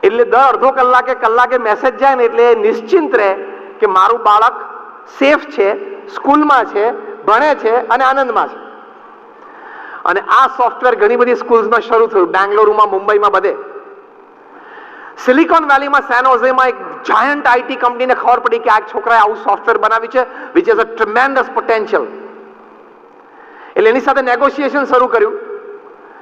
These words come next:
અને they came down to sixty-five million dollars. પાસઠ મિલિયન ડોલરમાં આ છોકરાએ આ સોફ્ટવેર આઈ ટી કંપનીને વેચ્યું.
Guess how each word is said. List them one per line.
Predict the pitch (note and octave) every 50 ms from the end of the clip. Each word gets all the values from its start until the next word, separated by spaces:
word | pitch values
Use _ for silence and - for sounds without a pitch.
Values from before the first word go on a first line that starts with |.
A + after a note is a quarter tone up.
| - - - - - -
અને | - A3 A3+ - B3
they | A#3+ A#3 A#3+ C4
came | C4+ D4 D4+ C#4 C4+ C4
down | B3 A3 F#3+ F3 - - - - - - - - - - - - - -
to | - A#3 - -
sixty-five | C4 - - - - D#4 C4+ D#4+ - - C4 C4 C4 C4 B3+ A#3 G3+ F3 E3+ F#3
million | A3 B3 B3+ B3 B3+ B3 A#3+ A3+ G#3 G#3+
dollars. | A3 G#3+ G#3 F3+ C#3 A#2+ - - - - - - - - - - - - - - - - - - - - - - - - - - - - - - - - - - - - - - - A3
પાસઠ | A3+ A#3+ A#3 - - - - C#4 C#4+ C4+ C#4+ - A3 F#3+ G3 G#3
મિલિયન | A#3 A#3+ B3 B3+ B3+ B3+ B3 A3
ડોલરમાં | A3+ A3 A#3 A#3+ A#3+ A#3 A3+ A#3+ A#3+ B3 B3 - - F#3+
આ | G#3 G#3 - -
છોકરાએ | A3 G#3 - - A3+ A3+ A#3 A3+ A3
આ | G#3+ - - -
સોફ્ટવેર | G3 G3 - - A#3+ A#3+ B3 -
આઈ | - G3 G3 G3
ટી | A#3 G#3 - G#3
કંપનીને | G3+ F#3+ G#3+ G#3 G3+ G3 F3+ F3
વેચ્યું. | F3 - - D3 B2